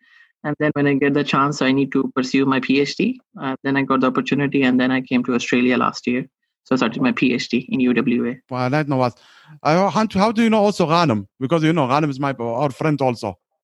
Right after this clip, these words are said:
Speaker 2: How did you know him?
Speaker 1: Uh, Ghanem, I know him, uh, from the same time as I joined the university, from the second year of the university. So he was in one of my, he was in one of my course. And then from that point till now, we are friends. And from, it's been from last, I think,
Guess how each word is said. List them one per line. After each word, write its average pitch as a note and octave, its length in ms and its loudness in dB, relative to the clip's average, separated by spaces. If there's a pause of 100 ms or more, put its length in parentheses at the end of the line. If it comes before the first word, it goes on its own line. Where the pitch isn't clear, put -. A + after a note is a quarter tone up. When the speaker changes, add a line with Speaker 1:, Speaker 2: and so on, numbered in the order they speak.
(380)
Speaker 2:
How C#3 80 -2
did D3+ 180 -6
you D#3 80 -2
know D#3 140 -2
him? A2+ 180 -6 (260)
Speaker 1:
Uh, C#3+ 160 0
Ghanem, E3 380 2
I E3 60 0
know D#3 180 2
him, E3+ 300 2
uh, C#3 240 2
from C#3+ 180 -2
the C#3+ 80 -2
same D#3 320 -2
time C#3+ 260 0
as C#3 220 0
I C#3 140 0
joined C3+ 260 0
the D3+ 60 2
university, C#3 760 -2 (220)
from C3+ 140 2
the C3+ 80 2
second D#3+ 300 -2
year D#3+ 140 2
of D3 120 -4
the D3 80 2
university. C#3 720 -2 (480)
So C3+ 400 2
he D3 240 2
was D3 160 2
in C#3+ 120 0
one C#3 140 0
of C#3 180 -4
my, C3+ 800 -2
he D3 140 -2
was C#3 160 0
in C3+ 60 0
one C#3 280 0
of C#3 160 0
my C3 140 0
course. F#3+ 580 -2 (160)
And C3+ 260 -2
then D3 220 0
from C3+ 220 -2
that C3+ 260 -2
point D3 320 -4
till C3+ 160 0
now, D3 340 0 (560)
we C#3 140 -2
are C3 80 0
friends. D#3 500 0
And C3+ 240 0
from, C#3 200 -2
it's C#3 160 -4
been C#3+ 220 -2
from C#3+ 200 -2
last, C3+ 300 2
I C3 80 2
think, C3 260 -8